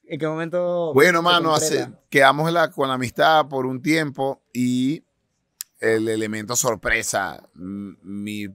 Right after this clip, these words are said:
Speaker 2: salgo preñado, fuera de beta, así coloquialmente. Sal-,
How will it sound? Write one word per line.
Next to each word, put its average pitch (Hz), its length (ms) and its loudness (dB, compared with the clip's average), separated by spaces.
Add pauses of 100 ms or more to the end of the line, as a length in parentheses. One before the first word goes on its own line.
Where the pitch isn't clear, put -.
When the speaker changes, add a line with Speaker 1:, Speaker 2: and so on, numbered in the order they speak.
(320)
Speaker 2:
salgo 110 420 0
preñado, 98 580 -8
fuera 87 280 -10
de 90 40 -8
beta, 90 200 -10
así 107 160 -6
coloquialmente. 95 840 -8 (460)
Sal-, 107 360 -4